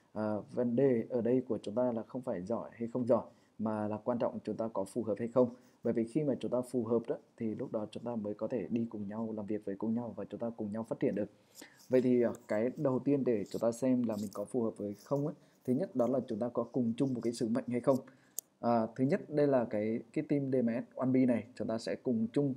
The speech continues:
một cái, thực hiện một cái sứ mệnh, đó là chúng ta kiến tạo nên một cái đội ngũ làm vì những điều tốt đẹp. Có nghĩa là, à, hiện nay như ở tại Việt Nam của chúng ta đó,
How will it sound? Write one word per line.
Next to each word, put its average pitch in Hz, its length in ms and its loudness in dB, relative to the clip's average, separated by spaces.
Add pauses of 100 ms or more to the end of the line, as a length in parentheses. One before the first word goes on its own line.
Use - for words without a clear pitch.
(120)
một 110 180 0
cái, 104 100 -2
thực 123 160 -6
hiện 123 180 4
một 107 100 -4
cái 147 100 -2
sứ 117 120 -4
mệnh, 131 180 2 (380)
đó 120 160 4
là 127 280 0 (100)
chúng 113 140 0
ta 131 140 2 (100)
kiến 127 200 4
tạo 151 180 4 (100)
nên 135 280 2 (220)
một 117 180 0
cái 151 100 2
đội 135 160 6
ngũ 117 240 -2
làm 123 280 0
vì 113 140 2
những 113 280 -2
điều 120 200 2 (100)
tốt 156 80 2
đẹp. 139 240 6 (500)
Có 127 140 8
nghĩa 147 120 -2
là, 160 140 2 (300)
à, 113 300 -2
hiện 131 200 0
nay 139 160 2
như 131 240 4
ở 120 240 2 (200)
tại - 180 -4
Việt 113 140 -4
Nam 123 160 0
của 220 80 -2
chúng - 100 -6
ta 127 180 6
đó, 135 80 0